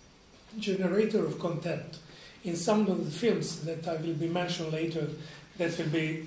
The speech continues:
uh, shown on Saturday, uh, some of these techniques were used. So, of course, uh, uh, this short, uh, article was written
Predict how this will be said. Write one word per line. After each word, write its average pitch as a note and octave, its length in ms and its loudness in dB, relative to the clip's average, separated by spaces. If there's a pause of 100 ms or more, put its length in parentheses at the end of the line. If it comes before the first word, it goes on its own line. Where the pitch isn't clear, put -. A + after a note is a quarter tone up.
uh, D3+ 280 2 (760)
shown E3+ 400 6
on D#3 200 2
Saturday, F#3 960 4 (360)
uh, E3 220 6 (120)
some - 600 6
of E3+ 180 6
these G3 240 4
techniques F#3 600 6
were E3 100 2
used. D3 500 -2 (420)
So, - 300 4 (180)
of F#3+ 160 4
course, - 560 8 (180)
uh, F3+ 320 4 (640)
uh, E3 360 6
this F#3+ 300 2 (220)
short, F#3 500 4 (160)
uh, D#3+ 240 2 (1300)
article F3 600 2 (120)
was D#3+ 200 -2
written F3+ 360 0